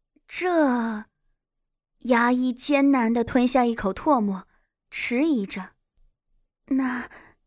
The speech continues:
是不是可以洗热水澡？”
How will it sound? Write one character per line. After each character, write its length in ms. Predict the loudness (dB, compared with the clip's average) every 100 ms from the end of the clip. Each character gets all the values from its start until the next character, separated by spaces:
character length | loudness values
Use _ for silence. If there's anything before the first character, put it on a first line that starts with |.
| _ -10
是 360 | -6 -4 -6
不 160 | -6 -6
是 540 | -6 -6 -8 -12 -14 _ -20 _ _ _ _ _ _ _
可 300 | -12 -6 -2
以 180 | -2
洗 320 | -2 -6 -8 -10
热 280 | -6 -6
水 320 | -6 -8 -10 -10
澡？” 560 | -10 -10 -10 -12 -14